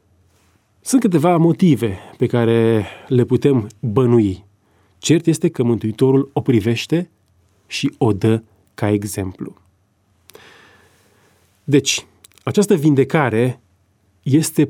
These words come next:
prin credință, nu printr-o atingere superstițioasă.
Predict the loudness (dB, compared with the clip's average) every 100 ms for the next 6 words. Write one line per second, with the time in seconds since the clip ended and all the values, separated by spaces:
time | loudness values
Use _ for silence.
0 | -2 0 2 2 0 2 2 4 2 2
1 | 0 -4 -12 -16 _ _ _ _ _ _
2 | 0 2 4 2 0 0 0 0 2 2
3 | 2 0 -4 -4 -4 -4 -6 -6 -6 -8
4 | -18 -20